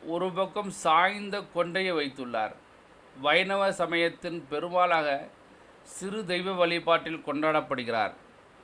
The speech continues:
சில சிறு தெய்வ கோவில்களில் கிருஷ்ணரின் உருவ அமைப்போடு உள்ளார்.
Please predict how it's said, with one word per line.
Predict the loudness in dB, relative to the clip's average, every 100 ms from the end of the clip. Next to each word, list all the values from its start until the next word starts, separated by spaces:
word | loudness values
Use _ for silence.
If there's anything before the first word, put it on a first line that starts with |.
| -20 -20
சில | -12 -2 2 2 0 -10 -20 -20 -20 -20
சிறு | -14 -6 -4
தெய்வ | 0 0 0
கோவில்களில் | -2 -2 -2 0 -2 0 -2 -6 -14
கிருஷ்ணரின் | -10 -10 -8 -6 -4 -4 -8 -12
உருவ | -8 -4 4 6
அமைப்போடு | 6 2 -2 -4 -4
உள்ளார். | -4 0 0 0